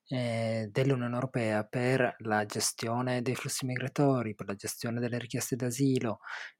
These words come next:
per l'accoglienza dei, dei migranti e delle persone che, eh, godono di protezione, eh, internazionale sia, eh, insoddisfacente. Funziona male, genera un sacco di, eh,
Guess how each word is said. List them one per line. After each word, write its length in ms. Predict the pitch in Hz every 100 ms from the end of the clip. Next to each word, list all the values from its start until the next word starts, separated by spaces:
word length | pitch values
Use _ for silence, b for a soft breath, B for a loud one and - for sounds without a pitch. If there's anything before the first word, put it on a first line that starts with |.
| _
per 140 | -
l'accoglienza 920 | 123 - 120 139 156 135 - 110 120 -
dei, 320 | 135 117 117
dei 140 | 117 120
migranti 800 | 120 113 123 123 120 - 113 110
e 420 | 131 127 123 107 -
delle 320 | 113 104 107
persone 600 | - - 147 127 113 107
che, 160 | - 120
eh, 520 | 127 123 110 - 113
godono 380 | 110 117 127 110
di 100 | 107
protezione, 920 | 104 120 113 - 123 113 110 110 107
eh, 300 | - 117 110
internazionale 960 | 123 117 117 113 123 - 170 131 131 131 B B B
sia, 580 | - - 139 117 120 -
eh, 280 | 123 117 -
insoddisfacente. 1120 | 139 - 123 110 120 - 110 - 90 95 110
Funziona 840 | 107 120 113 - 127 123 117 117
male, 540 | 123 156 151 151 156 147
genera 580 | 127 117 113 113 110 113
un 140 | 113
sacco 400 | - 117 - 131
di, 320 | 117 117 127
eh, 520 | 110 113 113 110 107